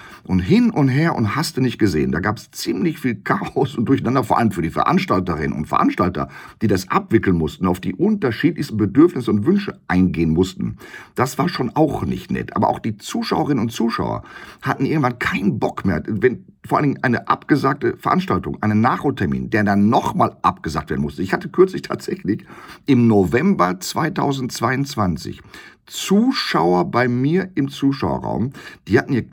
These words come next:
Ticket gekauft für einen Termin im Mai zweitausendzwanzig. Der hatte irgendwann einen ersten Nachholtermin in einundzwanzig und jetzt den zweiten Nachholtermin in zweiundzwanzig.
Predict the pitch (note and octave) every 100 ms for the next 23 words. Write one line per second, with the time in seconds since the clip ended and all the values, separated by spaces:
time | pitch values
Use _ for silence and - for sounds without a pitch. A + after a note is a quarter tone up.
0 | - - - - F#2 - G#2+ E3+ - -
1 | - F#2 F2+ - F2+ A#2+ D3+ D3 - -
2 | G2 F2+ E2+ E2+ E2+ F#2+ A2+ C#3 F3 -
3 | - - A#2+ A2+ A#2 A2+ A2+ A2 - D3
4 | D3 - - - - _ - - - -
5 | - F#2+ F2+ C#2+ - A2+ G2+ D2 C2 C2+
6 | - F#2+ B2+ - B2+ G#2+ G#2+ A2 G2+ F#2
7 | F2 - - D3+ A3 G#3 F3+ F3+ F3+ F3
8 | - - - G#2 A2 A2 F2 - G#2+ C#3+
9 | D3 B2 A2+ A2+ G#2+ G2+ G#2 G2 F#2 E2+
10 | E2 C#2+ - - E2+ -